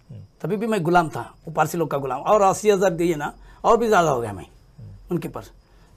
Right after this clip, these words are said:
Speaker 2: तभी उनके घर में रहता था, मैं बाहर आने के लिए जगह नहीं। अब पास्टर के सब लोग ही बोलते, मैं उनके अंदर ही घर में था। तब वो लोग मुझे,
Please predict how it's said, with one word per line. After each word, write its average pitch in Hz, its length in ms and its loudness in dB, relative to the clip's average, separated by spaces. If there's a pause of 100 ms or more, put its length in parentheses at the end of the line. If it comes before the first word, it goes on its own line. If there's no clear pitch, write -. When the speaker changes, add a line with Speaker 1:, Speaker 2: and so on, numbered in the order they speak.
(180)
Speaker 2:
तभी 196 160 4
उनके 220 260 4
घर 208 120 6
में 208 120 2
रहता 131 240 -2
था, 117 200 -10 (300)
मैं 208 120 -4
बाहर 190 200 8
आने 214 160 2
के 214 80 -6
लिए 202 120 2
जगह 170 220 0
नहीं। 156 100 -2
अब 156 140 -2
पास्टर 170 260 2
के 170 120 -2
सब 175 140 -6
लोग 160 200 -2
ही 147 60 -4
बोलते, 123 300 -12 (1120)
मैं 208 160 2
उनके 208 280 2
अंदर 196 200 4
ही 185 60 2
घर 151 140 0
में 151 120 -4
था। - 220 -12 (480)
तब 196 120 2
वो 208 160 4
लोग 202 200 4
मुझे, 185 420 2